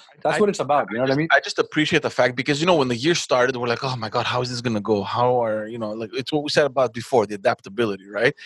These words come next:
Speaker 2: And we,
Speaker 1: Yeah.
Speaker 2: we weren't sure how the kids were going to, uh, accept this whole new thing and how it was going to affect them. And I'm just happy that it didn't really affect them much. Honestly, like, th-, at least my kids,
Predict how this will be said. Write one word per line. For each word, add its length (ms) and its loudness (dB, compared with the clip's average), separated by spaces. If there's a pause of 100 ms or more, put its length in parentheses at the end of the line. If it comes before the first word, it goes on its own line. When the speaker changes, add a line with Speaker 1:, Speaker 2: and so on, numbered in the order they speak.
(240)
Speaker 2:
And 240 4
we, 80 2
Speaker 1:
Yeah. 160 -6 (160)
Speaker 2:
we 40 -12
weren't 280 2
sure 380 2
how 440 0
the 140 -4
kids 340 4
were 100 -2
going 220 2
to, 260 2 (220)
uh, 260 4
accept 420 2
this 140 2
whole 220 4
new 160 2
thing 500 0
and 240 -4 (220)
how 240 0
it 60 -2
was 120 -6
going 220 -4
to 120 -4
affect 320 -4
them. 100 -8
And 160 -2
I'm 120 0
just 220 -6
happy 280 -4
that 260 2 (460)
it 140 -4
didn't 240 2
really 320 2
affect 420 -2
them 140 -4
much. 400 0
Honestly, 560 0
like, 240 2
th-, 480 -20 (240)
at 140 -4
least 180 -4
my 160 2
kids, 380 -2